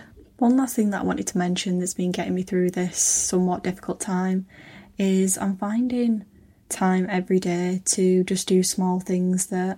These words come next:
I love and that bring me joy. So, for example, I crochet every day, I do, like, journaling, I go and spend time in nature. I've been doing lots of crafty activities with my sister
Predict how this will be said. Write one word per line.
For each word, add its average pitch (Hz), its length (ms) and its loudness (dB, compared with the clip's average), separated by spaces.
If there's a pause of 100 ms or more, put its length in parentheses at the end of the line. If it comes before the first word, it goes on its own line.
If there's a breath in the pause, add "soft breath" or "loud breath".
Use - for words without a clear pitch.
I 202 60 -4
love 180 400 0
and 180 200 2
that 185 120 -4
bring 190 180 0
me 185 120 2
joy. 185 400 2
So, 185 320 2
for 185 120 -2
example, 180 760 0 (1500 loud breath)
I 180 760 0
crochet 185 500 0
every 185 180 0
day, 185 580 -2
I 190 120 -4
do, 185 220 0
like, 185 220 -4
journaling, 190 1040 0 (440 loud breath)
I 180 640 2 (1040 soft breath)
go 185 500 4
and 185 200 2
spend 185 240 0
time 180 240 0
in 185 120 2
nature. 214 840 0 (280)
I've 196 140 4
been 185 140 4
doing 185 260 4
lots 180 220 -2
of 190 80 -6
crafty - 400 -4
activities 202 520 -4
with 196 140 -6
my 196 80 -2
sister 202 600 -2